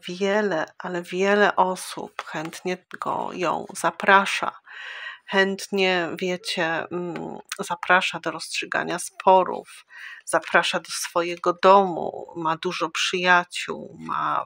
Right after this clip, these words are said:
szczerych przyjaciół, dużą rodzinę, z którą żyje, e, można powiedzieć, w zgodzie. I słuchajcie, tu jest to, co wszyscy wiemy,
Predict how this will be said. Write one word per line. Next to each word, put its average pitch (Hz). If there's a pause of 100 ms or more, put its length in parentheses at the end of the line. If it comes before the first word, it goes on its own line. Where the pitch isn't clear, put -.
szczerych 190
przyjaciół, 165
dużą 175
rodzinę, 185
z 160
którą 233
żyje, 160 (640)
e, 170
można 170
powiedzieć, 170 (200)
w -
zgodzie. 175 (2250)
I 214
słuchajcie, 214
tu 247
jest 247
to, 180 (640)
co 180
wszyscy -
wiemy, 180